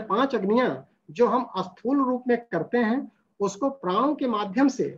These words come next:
उसका कैसे नियमन किया जाए, साधना में उसको कैसे आत्मसात करें, और जो कल चर्चा आई थी क-, पिछली कक्षा में,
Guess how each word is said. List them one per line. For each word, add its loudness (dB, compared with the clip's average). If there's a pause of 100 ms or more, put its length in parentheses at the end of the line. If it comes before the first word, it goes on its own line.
उसका -4
कैसे 0
नियमन 6
किया 4
जाए, -4 (480)
साधना 4
में 2
उसको 0
कैसे 0
आत्मसात 2
करें, -2 (260)
और 6
जो 6 (100)
कल 0 (640)
चर्चा 4
आई 6
थी 0
क-, -4
पिछली -2
कक्षा -2
में, 0